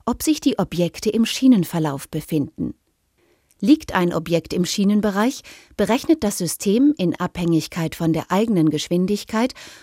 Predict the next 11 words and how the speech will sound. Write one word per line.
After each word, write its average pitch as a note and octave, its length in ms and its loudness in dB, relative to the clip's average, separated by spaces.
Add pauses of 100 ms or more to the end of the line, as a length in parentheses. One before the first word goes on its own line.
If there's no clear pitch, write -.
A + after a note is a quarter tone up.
(160)
ob C#4 200 -2
eine G3+ 340 2
optische B3 520 -2
und F#3+ 180 -2
akustische F3+ 720 -4
Warnung F3 380 0
an A3+ 140 -4
den B3 120 0
Fahrer E3+ 480 -4
ausgegeben D#3+ 680 -2
wird. - 340 -16